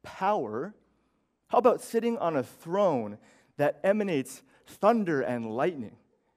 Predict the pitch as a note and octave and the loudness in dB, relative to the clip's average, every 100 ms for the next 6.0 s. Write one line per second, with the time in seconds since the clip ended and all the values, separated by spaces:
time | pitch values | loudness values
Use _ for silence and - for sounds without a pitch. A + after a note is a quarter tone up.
0 | _ _ - D3+ D3+ E3 A#3+ A3 G3 F#3 | _ _ -2 -2 -2 0 0 2 0 -2
1 | E3+ D3+ C#3+ C3 A#2+ - A2 G#2+ B2+ E3 | -2 -2 -2 -2 -2 -4 -14 -16 -12 -6
2 | A#3 G#3 G#2+ - _ _ _ _ - G3+ | -4 -4 -8 -12 _ _ _ _ -6 -2
3 | A3 G3 E3+ C3+ F3+ F#3+ D#3+ D#3 C3+ - | 2 4 2 -2 0 0 0 -2 -2 -4
4 | F#3+ G3 E3+ C3 - - - - - G3 | -4 -2 0 -4 -4 -16 -20 -8 -2 -2
5 | G3 E3+ - - E3 F#3+ F3 C3 A#2 | -2 -8 -8 -6 -4 -4 -4 -6 -6